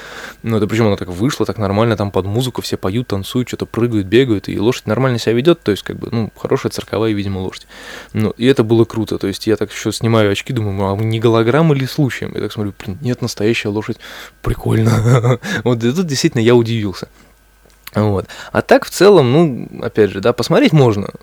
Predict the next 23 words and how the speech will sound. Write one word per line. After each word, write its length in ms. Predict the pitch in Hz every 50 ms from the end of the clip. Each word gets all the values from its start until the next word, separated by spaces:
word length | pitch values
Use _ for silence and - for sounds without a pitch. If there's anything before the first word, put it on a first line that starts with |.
| _ _
посмотреть 380 | - - - - - 190 170 -
можно, 360 | 135 120 113 107 98 101 101
один 260 | 101 113 151 214 226
раз 320 | 196 190 196 175 - - -
сходить 460 | - - - 117 110 117 131 139 -
стоит, 400 | - - - - 110 101 87 - - - - - - - - -
ну, 140 | 147 196
не 160 | 185 170 160 143
более. 460 | 127 123 127 117 104 101 92 - - - - - - - - _ _ -
И, 760 | - 131 135 143 143 143 139 139 135 135 135 131 127 123 117 110
м, 560 | 98 - - - - - - - - 113 110 98 - _ _ _ _ _ - -
не 140 | 82 101
знаю, 500 | 101 101 110 104 98 90 - - - - - _ _ -
те, 220 | - - - 147 147
кто 380 | - - - 135 131 127 123
вот 200 | 113 110 113 110 _ -
такого 340 | - 113 - - 131 120 120
не 160 | 113 113 117
видел 300 | 135 175 185 160 143 127
ни 100 | 120 117
разу 300 | 110 107 104 95 92 92
в 40 | 87
жизни, 300 | 95 95 90 90 90